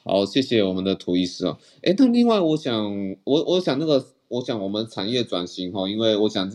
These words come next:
这就为什么说我们还是要走向共存的哈，不然别国经历过挑战和转型，我们台湾还接不上的话，其实对，<clears throat> 对我们的经济是一大未来的隐忧啦哈，产业形态会，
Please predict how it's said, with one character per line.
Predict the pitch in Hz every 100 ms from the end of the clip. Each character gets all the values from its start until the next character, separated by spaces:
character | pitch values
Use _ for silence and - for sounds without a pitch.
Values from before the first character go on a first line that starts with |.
| -
这 | - 120
就 | 127
为 | 117 120
什 | 110 95
么 | 90
说 | 104
我 | 87
们 | 90 85
还 | 85
是 | 82 107
要 |
走 | 101 82
向 | 90 107 95 92 _ -
共 | 104
存 | 90 - 80
的 | 82
哈， | 92
不 | -
然 | 117 107
别 | 98 101
国 | 92 90
经 | 104
历 | 104
过 | 101 98
挑 | 90 85 80
战 | 95
和 | 92
转 | 87 78
型， | - 87
我 |
们 | 90 87
台 | 90
湾 | 92
还 | 87
接 | - 90 87
不 | 85
上 | 98 82
的 |
话， | 82 90 82 - _ _
其 | -
实 | 107
对， | 104 104 -
<clears throat> | - -
对 | 120 110
我 |
们 | 90
的 | 87
经 | 104 98
济 | 107
是 | 90 104 95
一 | 90
大 | 107 98 85 _ _ _ _ -
未 | 143 117
来 | 98 90
的 | 95 92 92
隐 | 85 82
忧 | 87 95
啦 | 85
哈， | - 92 87
产 | - 87
业 | 104
形 | 101 90
态 | 92 90
会， | 101 92 90 87